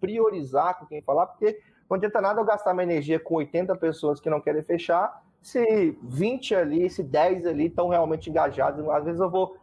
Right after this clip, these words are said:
desperdiçar tanta minha energia com todo mundo que aqueles que estão engajados eu não vou dar, não vou dar energia suficiente que eles precisam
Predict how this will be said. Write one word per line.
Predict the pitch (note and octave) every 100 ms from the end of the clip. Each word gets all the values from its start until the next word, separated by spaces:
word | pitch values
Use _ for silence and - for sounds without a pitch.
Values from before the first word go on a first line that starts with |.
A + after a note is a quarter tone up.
| _
desperdiçar | - - F#3+ F#3+ G3 F#3+
tanta | A#3+ D4 B3+
minha | G#3+
energia | G3+ F3 E3+ F3
com | F3
todo | F3+ F#3
mundo | G3+ F#3 G#3+ - _ _
que | C#4+
aqueles | - A3 A3+
que | -
estão | G#3+ G3
engajados | F#3+ E3 E3+ F3
eu | F3
não | F#3+
vou | F#3+ F#3+
dar, | F3+ F3 - -
não | E3+ F#3
vou | F#3
dar | E3 E3
energia | F3 F3 C#3+ A#2 D3 F3+
suficiente | - E3 F3 - D3 C#3+ D#3
que | -
eles | D#3+
precisam | - E3+ D#3 C#3+ C#3+ D3+